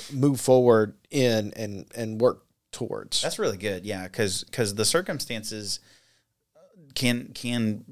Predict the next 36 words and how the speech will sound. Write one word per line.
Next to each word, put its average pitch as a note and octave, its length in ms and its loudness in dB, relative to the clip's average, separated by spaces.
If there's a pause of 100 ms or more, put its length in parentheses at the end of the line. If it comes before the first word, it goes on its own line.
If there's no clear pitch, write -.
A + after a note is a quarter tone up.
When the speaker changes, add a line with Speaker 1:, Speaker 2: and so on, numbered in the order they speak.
(320)
Speaker 2:
do A#2 220 -2
things A#2 340 -2
to C3+ 220 -2
you, F#2 300 -6
but, G#2+ 340 -2
but G#2+ 100 -8
you A#2 120 -2
still D3+ 220 0
have C3 160 0
your A2 120 -8
own G#2+ 140 -4
life G2+ 240 -8
to F#2 100 -16
live, F#2+ 400 -2
and G2+ 180 -8
you're A2 80 -8
responsible A#2 540 -2
for G2+ 440 -2 (500)
the A2 480 -6
things A2 280 0
that G#2+ 100 -4
you A2+ 260 -2
do. F#2 400 -6
And F#2+ 140 -4
so G2 220 2
Speaker 1:
there's C3+ 200 2
a B2+ 60 2
temptation C3+ 680 0
to, - 140 -2
like, A2+ 420 2 (1120)
have B2 180 0
those B2 180 2
cer-, C3 220 2
like, A2+ 220 2 (380)
oh, C3 420 4 (240)
m-, B2 300 -8